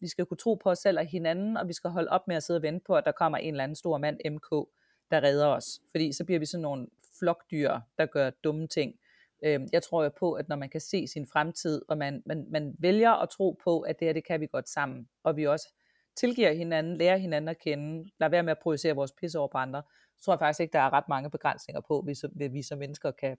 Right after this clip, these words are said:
kan udrette. Og så fandt jeg jo ud af, at det kan man jo ikke stå og råbe ind i hovedet på folk, vel?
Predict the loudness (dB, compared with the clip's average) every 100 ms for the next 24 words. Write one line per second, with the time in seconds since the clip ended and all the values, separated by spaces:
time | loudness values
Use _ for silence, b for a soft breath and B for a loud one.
0 | _ -4 0 0 0 -2 -4 -10 _ _
1 | _ _ -20 -16 -2 0 2 4 4 4
2 | 4 4 4 0 -2 -2 -2 -2 -2 -2
3 | 2 2 4 4 4 2 0 -2 -2 -2
4 | -4 -2 -2 -4 -6